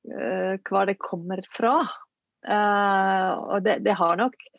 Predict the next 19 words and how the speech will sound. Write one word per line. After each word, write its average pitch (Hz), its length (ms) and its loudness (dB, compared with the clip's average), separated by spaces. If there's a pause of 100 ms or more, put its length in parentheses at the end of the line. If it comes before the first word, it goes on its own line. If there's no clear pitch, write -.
(460)
eh, - 400 -10 (240)
mange 165 240 0
årsaker 160 640 -2
da. 180 220 4
Jeg 175 100 -8
tenker 180 320 -8
liksom 180 240 -10
å - 0 -
sitte - 320 -8
på 196 160 2
fjellet, 165 640 0
og - 80 -2
det 175 80 -2
er 185 100 0
dårlig 175 320 2
vær, 165 480 2
og 160 80 -4
det 170 160 0
er 165 460 -2